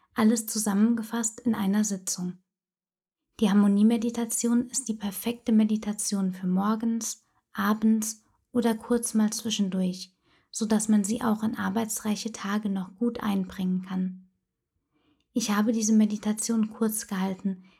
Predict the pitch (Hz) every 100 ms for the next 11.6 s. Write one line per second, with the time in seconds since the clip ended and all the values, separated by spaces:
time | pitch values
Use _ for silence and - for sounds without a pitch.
0 | _ 208 202 202 220 220 214 233 - 233
1 | - - 208 208 214 233 220 214 202 185
2 | 196 185 185 190 190 185 - _ _ _
3 | _ - 214 208 196 196 185 190 208 220
4 | 247 208 202 208 220 226 214 202 190 185
5 | - _ _ _ _ _ _ - 202 214
6 | 233 208 247 - - _ - 214 180 214
7 | 214 220 220 214 - 208 208 208 226 202
8 | 196 196 208 214 214 202 190 185 175 175
9 | - - _ _ _ _ _ _ _ _
10 | _ - 214 - 233 233 233 196 202 190
11 | 185 185 - 208 -